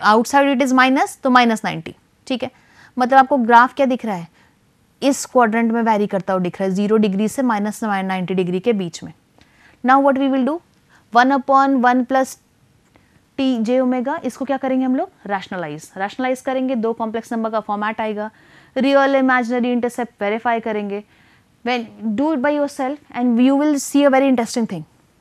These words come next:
रियल एक्सिस में इंटरसेप्ट ये सेम पॉइंट पर कर रहा है और इमेजिनरी एक्सिस पे भी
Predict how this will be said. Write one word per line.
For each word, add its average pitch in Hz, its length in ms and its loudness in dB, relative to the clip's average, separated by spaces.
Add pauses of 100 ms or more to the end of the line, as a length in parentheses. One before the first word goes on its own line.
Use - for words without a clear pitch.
(680)
रियल 262 280 6
एक्सिस 269 420 2
में 262 160 0
इंटरसेप्ट 247 480 -6
ये 262 80 -4
सेम 247 300 -4
पॉइंट 226 240 -6
पर 196 140 -6
कर 165 160 -12
रहा - 100 -16
है - 80 -20 (1120)
और 214 180 -2
इमेजिनरी 240 460 0
एक्सिस 247 300 -4
पे 233 100 -2
भी 269 160 -4